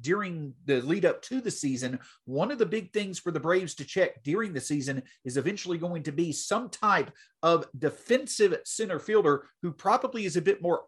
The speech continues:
offensively potent than, uh, Guillermo Heredia. It seems like at some point you're going to have to get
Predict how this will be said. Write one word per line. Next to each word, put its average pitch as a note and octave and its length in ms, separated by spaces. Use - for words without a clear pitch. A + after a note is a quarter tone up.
offensively F3 560
potent C3+ 720
than, C3+ 460
uh, C#3 180
Guillermo C#3+ 400
Heredia. C3 480
It E3 320
seems G4 240
like C4+ 180
at - 120
some G#3 180
point D#3 260
you're D#3 120
going F3+ 320
to D#3 120
have E3+ 200
to C3+ 80
get C3+ 320